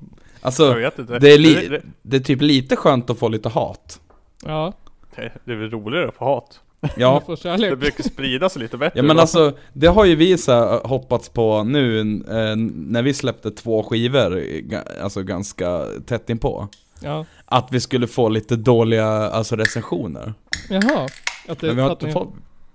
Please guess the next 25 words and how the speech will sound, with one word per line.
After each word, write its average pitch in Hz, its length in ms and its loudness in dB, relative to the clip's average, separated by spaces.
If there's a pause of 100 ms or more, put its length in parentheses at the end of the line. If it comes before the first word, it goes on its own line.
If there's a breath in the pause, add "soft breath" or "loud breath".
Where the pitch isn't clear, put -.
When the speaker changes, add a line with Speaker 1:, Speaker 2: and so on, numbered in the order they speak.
Speaker 1:
vi 120 120 -6
har 135 80 0
inte 135 140 -8
fått 175 260 -6
det 110 60 -6
hittills, 117 360 -8
så - 100 -10
det 135 80 -4
är 139 40 -4
lite 113 240 -10
tråkigt. - 540 -14 (460)
Speaker 3:
Ja, 156 100 -8
det 170 80 -4
är - 20 -2
ju 170 60 -4
lite 170 180 -8
opunkigt 160 680 -12
att 127 60 -12
släppa 120 180 -8
Speaker 2:
Ja. 135 40 -10
Speaker 3:
så - 80 -12
här 151 60 -10
mycket 135 160 -14
skivor. 139 280 -14
Speaker 2:
Synd. 120 420 -12